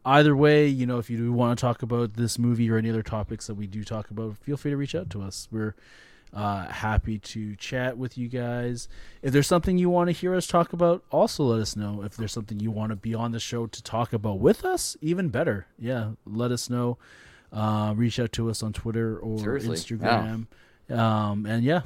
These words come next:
Speaker 1: let us know what you guys wanna talk about. We'd love to have you on the show. That's you,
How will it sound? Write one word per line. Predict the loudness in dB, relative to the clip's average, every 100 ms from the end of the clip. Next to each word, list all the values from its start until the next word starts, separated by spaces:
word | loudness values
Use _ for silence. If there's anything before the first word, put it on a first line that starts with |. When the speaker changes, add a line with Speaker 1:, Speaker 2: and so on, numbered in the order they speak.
| -4
Speaker 1:
let | -4
us | -4
know | -2 0
what | 0 0
you | 0
guys | 0 -2
wanna | -4 -4
talk | -6 -4
about. | -6
We'd | -4 -6 -8
love | -8 -6 -6 -4 -2 -2 -4
to | -8
have | -8 -8
you | -8 -8
on | -6
the | -8
show. | -8 -8 -10 -12 _ _ -14 -2 -2 0
That's | -2 0
you, | -2 -2